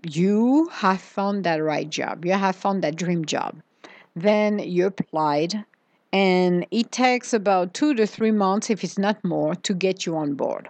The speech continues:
which is a long time. But this is what it's gonna take you. And you're getting impatient because not every pieces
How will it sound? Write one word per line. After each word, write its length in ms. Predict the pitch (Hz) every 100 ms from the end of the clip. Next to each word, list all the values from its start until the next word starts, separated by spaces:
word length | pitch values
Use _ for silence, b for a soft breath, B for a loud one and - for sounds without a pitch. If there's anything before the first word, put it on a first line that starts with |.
| -
which 320 | 190 240 -
is 100 | 302
a 80 | 320
long 240 | 285 254
time. 480 | - 175 120 69 - B B B B -
But 380 | 156 196 226 214
this 140 | 214
is 100 | 220
what 160 | 240 233
it's 100 | 208
gonna 200 | 220 214
take 420 | - 208 175 -
you. 220 | - - _ b b b _
And 240 | 220 247 262
you're 160 | 269
getting 380 | 240 277 269 262
impatient 800 | 254 247 269 302 262 - 156 175
because 840 | 214 214 - - 262 247 185 190
not 240 | 214 254 -
every 420 | 214 226 220 247
pieces 600 | - 277 - 185 180